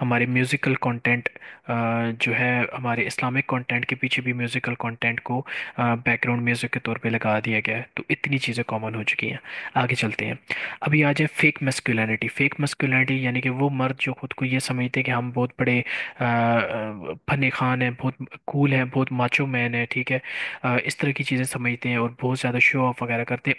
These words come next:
उनके लिए कि फेक masculinity क्या होती है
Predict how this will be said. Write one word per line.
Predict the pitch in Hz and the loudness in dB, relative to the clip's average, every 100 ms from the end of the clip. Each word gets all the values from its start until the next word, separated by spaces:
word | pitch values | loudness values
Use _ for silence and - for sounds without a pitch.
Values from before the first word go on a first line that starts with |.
| - | 0
उनके | 165 170 143 | 0 2 2
लिए | 127 120 | 2 0
कि | 131 | -2
फेक | - 143 156 | 0 0 0
masculinity | 147 - 143 135 135 135 | -2 0 2 2 2 -2
क्या | - 135 | 0 0
होती | 131 - | 0 -2
है | 127 | 0